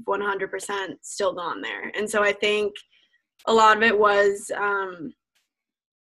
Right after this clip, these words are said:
like, my judgments of, like, what I must have looked like to other people, of the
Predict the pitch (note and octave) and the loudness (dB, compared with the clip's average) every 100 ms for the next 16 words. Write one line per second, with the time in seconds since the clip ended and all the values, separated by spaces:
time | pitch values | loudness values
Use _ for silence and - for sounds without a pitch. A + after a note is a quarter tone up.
0 | _ B3 G#3+ G3+ G3 G3+ G3+ G3 G3 G3+ | _ -2 0 -2 -4 -2 2 4 4 4
1 | G3+ G3+ G#3+ G#3 G3+ G#3 G#3 G3+ F#3 F3 | 2 2 0 0 2 0 0 -2 -6 -4
2 | F#3 F#3+ G3 G3 F#3 G3 G3+ G#3 A3+ A3 | -6 -4 -4 2 4 4 2 0 -2 -4
3 | G#3 A3 A3 A3+ G#3+ A3 A3 G#3 G#3+ G#3+ | -2 -2 0 0 0 0 -2 0 0 -2
4 | A3+ A3 A3 G#3+ G#3+ G3+ F3+ F3 _ - | -6 -6 -4 0 2 2 0 -4 _ -4
5 | F#3+ F3+ A#3 | -4 -4 -8